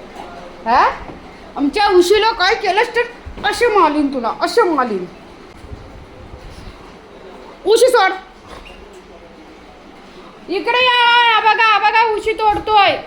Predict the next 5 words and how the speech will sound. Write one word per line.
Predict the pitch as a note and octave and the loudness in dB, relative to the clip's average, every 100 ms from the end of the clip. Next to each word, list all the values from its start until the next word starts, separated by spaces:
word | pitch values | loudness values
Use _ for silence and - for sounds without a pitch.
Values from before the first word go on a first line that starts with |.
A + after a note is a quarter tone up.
| - - - - - - - | -16 -20 -20 -20 -20 -20 -8
फाडायला | E4+ F#4 F#4+ G4+ G4+ | -2 2 4 4 2
लागला | G4+ G4+ | 2 0
उशी. | G4 F4+ F#4 D4 - - - - - - - - - - - - - | 0 -4 -4 -6 -12 -20 -20 -20 -20 -20 -20 -20 -20 -20 -20 -16 0
लवकर | E4+ G#4 A#4 B4 | 0 2 2 4
या. | B4 G4+ | 4 2